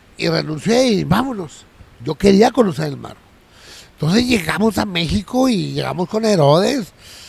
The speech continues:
Ah, pero antes de eso, cuando estaba el Negro Durazo, <laughs> estaba una organización como judicial que se llama la dip, algo así.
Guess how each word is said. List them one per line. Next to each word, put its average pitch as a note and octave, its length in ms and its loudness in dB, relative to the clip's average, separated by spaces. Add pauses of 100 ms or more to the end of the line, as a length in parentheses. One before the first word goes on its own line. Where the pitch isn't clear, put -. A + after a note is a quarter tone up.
(260)
Ah, - 200 -4
pero E3 160 -2
antes F3 220 -2
de G3+ 100 -2
eso, G#3+ 140 0
cuando F#3+ 200 -4
estaba G#3 260 2
el F3 240 -2
Negro G#3 260 4
Durazo, F3 360 2 (580)
<laughs> - 960 -8
estaba F3 380 4
una F#3+ 380 6
organización F#3+ 460 6
como G3 220 2
judicial D#3 420 4
que F#3+ 60 -2
se C#3+ 60 -2
llama E3 260 2
la D#3+ 140 -2
dip, E3+ 340 -4
algo D#3+ 200 0
así. F3+ 260 -2